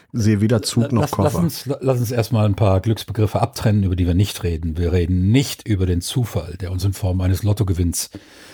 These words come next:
Speaker 2: äh, sämtlicher, äh, wirtschaftlicher Sorgen entheben könnte. Wir reden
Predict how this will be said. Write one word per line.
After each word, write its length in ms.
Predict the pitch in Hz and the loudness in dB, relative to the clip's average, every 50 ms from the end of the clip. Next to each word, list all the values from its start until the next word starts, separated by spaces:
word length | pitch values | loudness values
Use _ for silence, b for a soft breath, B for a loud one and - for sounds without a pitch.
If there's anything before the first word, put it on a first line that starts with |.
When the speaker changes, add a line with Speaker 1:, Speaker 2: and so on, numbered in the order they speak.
| B B - | B B -6
Speaker 2:
äh, 260 | - 113 104 98 95 | 0 2 2 4 2
sämtlicher, 480 | 85 92 98 92 92 - 101 98 95 92 85 82 - - | 2 2 0 0 0 0 0 2 2 0 0 -2 -4 -2
äh, 240 | 107 92 90 92 85 - - - - - | 0 2 2 2 0 -2 -6 -14 -8 -2
wirtschaftlicher 600 | 113 110 131 131 - 131 - - 117 98 101 98 | 0 2 2 2 2 0 0 0 0 2 2 2
Sorgen 320 | 87 95 101 104 98 104 | 2 2 2 2 2 2
entheben 440 | 101 90 85 - 110 101 101 107 101 | 0 0 0 0 0 0 0 0 0
könnte. 460 | - 110 104 98 95 - 110 101 98 B B B B B B B B B - | 0 0 0 0 0 0 0 0 0 B B B B B B B B B -2
Wir 120 | 120 113 | 0 2
reden 460 | 110 117 104 104 101 98 98 95 95 | 4 4 4 4 2 2 2 -2 -6